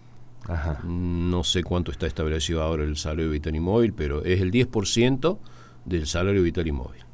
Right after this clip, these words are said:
Speaker 1: Ya andaron unos quinientos pesos la multa ahora, más o menos, algo así.
Speaker 2: Eh, cla-,
Speaker 1: La
Speaker 2: y
Speaker 1: unidad de
Speaker 2: sí,
Speaker 1: multa.
Speaker 2: la unidad. Y después, bueno, según la cantidad de unidades de multa.
Speaker 1: Claro.
Speaker 2: Pero, eh, eso se daba mucho también, eh, yo creo que por esto surge el trabajo comunitario. La primera pena que se aplica es el trabajo comunitario.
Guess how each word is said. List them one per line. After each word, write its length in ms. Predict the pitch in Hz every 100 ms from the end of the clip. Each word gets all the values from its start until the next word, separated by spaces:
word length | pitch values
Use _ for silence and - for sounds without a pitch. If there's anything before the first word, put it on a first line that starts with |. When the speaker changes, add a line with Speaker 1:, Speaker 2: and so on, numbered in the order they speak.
| -
Speaker 1:
Ya 140 | 87
andaron 400 | 87 92 90 85 82
unos 120 | 80 - -
quinientos 440 | 90 90 92 85 -
pesos 380 | 131 117 98
la 80 | 87
multa 400 | 101 110 87 82
ahora, 420 | 85 87 80 76 73
más 180 | 78
o 40 | 90
menos, 260 | 92 78
algo 160 | 76 76
así. 180 | 78 78
Speaker 2:
Eh, 160 | - -
cla-, 180 | 101 90
Speaker 1:
La 100 | 87
Speaker 2:
y 40 |
Speaker 1:
unidad 240 | 90 95 95
de 40 | 98
Speaker 2:
sí, 40 |
Speaker 1:
multa. 200 | 92 80
Speaker 2:
la 120 | 98 92
unidad. 420 | 92 95 78 76 -
Y 120 | 87
después, 320 | 82 78 120
bueno, 200 | 160 131
según 280 | - 82 92
la 80 | 90
cantidad 320 | 80 76 87
de 100 | 90
unidades 280 | 85 82 90
de 60 | 107
multa. 360 | 69 73 - - - -
Speaker 1:
Claro. 280 | - 78 71 - - -
Speaker 2:
Pero, 380 | 139 170 170 -
eh, 500 | - 107 101 98 101
eso 240 | - 143 139
se 200 | - 123
daba 240 | 135 139
mucho 420 | 127 131 127 - -
también, 580 | 104 104 110 120 123 - - -
eh, 280 | 101 90 92
yo 160 | 87 110
creo 160 | 120
que 80 | 120
por 180 | 107 107
esto 160 | 117 -
surge 360 | - 104 107
el 60 | 98
trabajo 280 | 92 90 90
comunitario. 480 | 87 80 78 78
La 120 | 87 92
primera 420 | 113 123 170 139
pena 380 | - 120 107 92
que 60 |
se 160 | - 87
aplica 320 | 78 113 117
es 40 | 92
el 60 |
trabajo 360 | 85 80 82 92
comunitario. 640 | 87 71 67 - 67 -